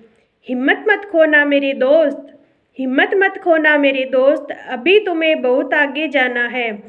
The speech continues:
जिन्होंने कहा था कि तेरे बस का कुछ नहीं है, जिन्होंने कहा था तेरे बस का कुछ नहीं है,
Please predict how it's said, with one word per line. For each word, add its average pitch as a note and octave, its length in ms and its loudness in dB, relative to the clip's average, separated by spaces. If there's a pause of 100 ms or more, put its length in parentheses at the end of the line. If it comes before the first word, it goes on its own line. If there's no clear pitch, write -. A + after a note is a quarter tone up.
(680)
जिन्होंने C4 600 0
कहा D#4 360 0
था D4+ 260 -2 (380)
कि D4 120 0 (120)
तेरे D4+ 280 4 (540)
बस C4 360 0
का D4 140 0 (240)
कुछ F#4+ 260 -4
नहीं C4 380 0
है, G#3 200 -6 (360)
जिन्होंने B3+ 480 0
कहा C4+ 380 0
था C4+ 580 -4
तेरे C#4 240 2
बस C#4 340 -2
का C#4+ 180 2 (100)
कुछ G#4+ 280 -2
नहीं C4+ 380 0
है, C4+ 180 0